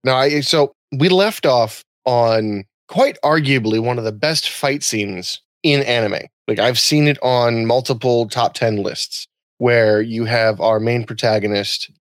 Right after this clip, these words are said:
just destroyed, physically tortured, going through a mental break, essentially. And through this mental break comes to terms with who he is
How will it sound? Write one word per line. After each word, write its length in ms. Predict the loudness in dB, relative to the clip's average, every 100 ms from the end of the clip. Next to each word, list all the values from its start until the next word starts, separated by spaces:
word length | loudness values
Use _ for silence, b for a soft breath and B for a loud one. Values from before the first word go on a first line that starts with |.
| -4
just 420 | 2 2 2 -4 _ _
destroyed, 540 | -2 0 4 4 2 -2
physically 480 | -2 0 0 -2
tortured, 500 | 0 0 0 -2 -4 -10 _
going 260 | 0 2 0
through 680 | -2 2 4 4 4 0 -8 _ -4
a 80 | -2
mental 800 | 0 0 0 2 2 0 -2 -8 _ -4
break, 440 | 0 0 0 -8 _ _
essentially. 640 | -6 -4 -4 -2 -4 -4 -8 _ _
And 320 | -2 0 0 -2
through 220 | 0 2
this 200 | 0 0
mental 280 | -2 0 -2
break 280 | 0 0
comes 280 | -2 -4 -2
to 80 | -4
terms 520 | -4 -2 -2 -4 -10 -10
with 260 | -2 -2 -2
who 200 | -4 -2
he 180 | 0 0
is 400 | 0 -2 -8